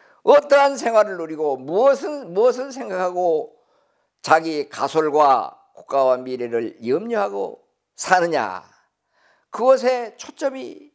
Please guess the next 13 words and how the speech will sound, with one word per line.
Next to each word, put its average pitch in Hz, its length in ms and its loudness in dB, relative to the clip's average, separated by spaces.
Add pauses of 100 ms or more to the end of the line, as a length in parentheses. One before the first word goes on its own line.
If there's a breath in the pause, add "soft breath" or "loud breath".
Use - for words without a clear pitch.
(100)
맞춰져 165 540 -6
있는 104 400 -14
것입니다. - 520 -20 (3000 loud breath)
저는 202 480 2 (1500)
오대산에서 175 1160 4 (140)
추석 170 420 -2
한가위 160 540 0 (160)
둥근 147 340 -12
딸을 135 260 -2
보면서 120 520 -8 (3000)
팔각구청 190 760 2
석탑 170 440 2
앞에서 160 580 0